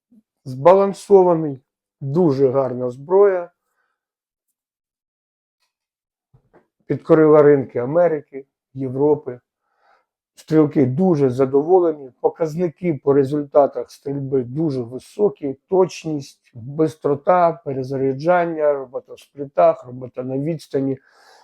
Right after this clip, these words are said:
робота тактична, робота просто стріля-, постріляти по мішенях, скласти можна групу на п'ятдесят, навіть більше метрів.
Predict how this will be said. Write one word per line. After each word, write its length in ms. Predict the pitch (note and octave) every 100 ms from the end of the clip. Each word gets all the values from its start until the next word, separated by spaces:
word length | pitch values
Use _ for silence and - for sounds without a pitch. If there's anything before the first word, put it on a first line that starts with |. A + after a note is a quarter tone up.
| _ _ _
робота 500 | C#3 D3+ D3 D3 -
тактична, 720 | - C3+ - G3+ F#3 - D3 C#3
робота 680 | C3 B2 C3 - A#2+ A#2+ A2+ _ _ _ _ _ _
просто 420 | E3 G3 G3 E3+
стріля-, 500 | C#3+ - D#3+ D#3 D3+
постріляти 760 | D3 D3+ D3 D3+ D3 D3+ D3 D3
по 160 | D3 C#3+
мішенях, 680 | C#3+ - D3 C#3 C3 - _ _ _ _ _
скласти 680 | B2 A#2+ - D3+ D3+ D3+ -
можна 340 | C#3 C3+ C3+ C3
групу 360 | C3+ C3 B2+
на 120 | B2
п'ятдесят, 680 | A#2+ B2+ B2+ C3 - D#3+ C#3
навіть 260 | C3 B2 A#2+
більше 480 | C3 F#3+ E3+ - D3
метрів. 460 | D3 C#3 C3+ C3